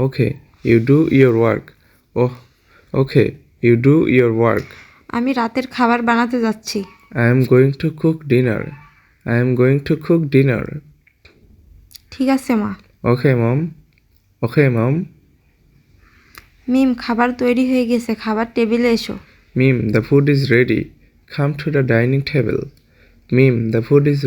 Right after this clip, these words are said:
Speaker 1: ready. Come to the dining table.
Speaker 2: আমার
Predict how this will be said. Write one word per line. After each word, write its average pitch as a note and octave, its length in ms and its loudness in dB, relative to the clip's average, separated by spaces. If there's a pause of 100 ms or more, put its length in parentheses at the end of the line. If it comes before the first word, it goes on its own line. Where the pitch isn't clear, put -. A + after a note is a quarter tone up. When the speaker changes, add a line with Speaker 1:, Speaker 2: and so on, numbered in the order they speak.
Speaker 1:
ready. C3 260 2 (560)
Come D3 160 0 (100)
to - 60 -10 (100)
the C#3+ 60 0 (120)
dining C3 300 2 (120)
table. A2+ 280 -2 (1600)
Speaker 2:
আমার A#3+ 200 2